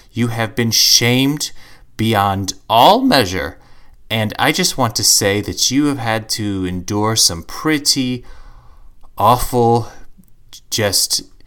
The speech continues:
debilitating and also degrading things throughout these four years, and I think this speech truly outdoes them all. It was an embarrassment.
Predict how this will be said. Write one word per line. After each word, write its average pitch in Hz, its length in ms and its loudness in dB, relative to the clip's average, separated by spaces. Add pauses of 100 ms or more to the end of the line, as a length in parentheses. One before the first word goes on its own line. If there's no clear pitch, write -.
(500)
debilitating 143 840 2
and 101 120 -2
also 110 340 0
degrading 104 960 0 (680)
things 98 920 -4
throughout 95 340 -2
these 92 180 -4
four 95 240 -2
years, 85 600 -2
and 85 320 -10
I 104 200 0
think 107 300 -8
this 101 220 0
speech - 560 -4 (1120)
truly 127 520 2
outdoes 107 560 0
them 87 160 -4
all. 64 260 -10 (1000)
It 107 340 -4 (100)
was 98 340 0
an 92 80 -4
embarrassment. 123 920 -2